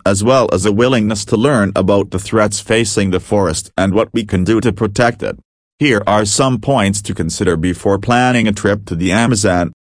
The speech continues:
One. Choose a responsible and sustainable tour operator.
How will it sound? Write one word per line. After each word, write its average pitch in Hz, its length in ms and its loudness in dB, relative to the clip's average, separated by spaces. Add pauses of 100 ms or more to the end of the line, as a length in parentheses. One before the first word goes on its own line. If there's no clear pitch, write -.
(120)
One. 92 440 -2 (480)
Choose 143 340 4
a 110 80 4
responsible 98 800 -2
and 90 180 -2
sustainable 107 720 0
tour 110 360 2
operator. 87 600 0